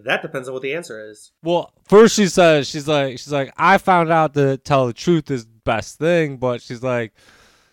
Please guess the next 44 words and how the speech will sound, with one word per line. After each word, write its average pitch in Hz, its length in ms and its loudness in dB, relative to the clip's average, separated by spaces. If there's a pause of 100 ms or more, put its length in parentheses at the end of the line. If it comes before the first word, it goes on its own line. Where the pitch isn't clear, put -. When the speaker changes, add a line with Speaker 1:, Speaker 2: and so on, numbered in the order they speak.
(200)
Speaker 2:
"I 117 100 -6
mean, 117 260 0
men 123 200 0
also 127 320 0
have 123 180 0
fragile 123 420 0
egos, 131 420 2
so 135 100 -4
you 120 100 0
never 123 160 -4
fucking - 300 -6
Speaker 1:
Right. 143 180 0
Speaker 2:
know." 131 320 0
But 110 220 -4
she's 113 200 -10
like, 117 440 -2
"I 123 100 -8
guess 156 240 -2
it 135 80 -2
also 143 380 -2
depends 131 340 -8
on 131 100 -2
what 123 120 -6
the 113 80 -10
answer 123 440 -6
is." 95 120 -10
She's 107 180 -10
like, 104 160 -4
"If 101 100 -12
it's 98 180 -10
low, 113 420 -4
yeah, 170 160 -8 (160)
why 110 160 -8
not?" 147 200 -14 (120)
She's 110 160 -16
like, 101 240 -4
"If 90 120 -16
it's 92 140 -14
high, 135 380 -6 (360)
mm, 98 180 -20 (120)
probably 110 400 -10
not." 175 240 -10 (1500)
Speaker 1:
So 185 160 -4
they're 196 540 -6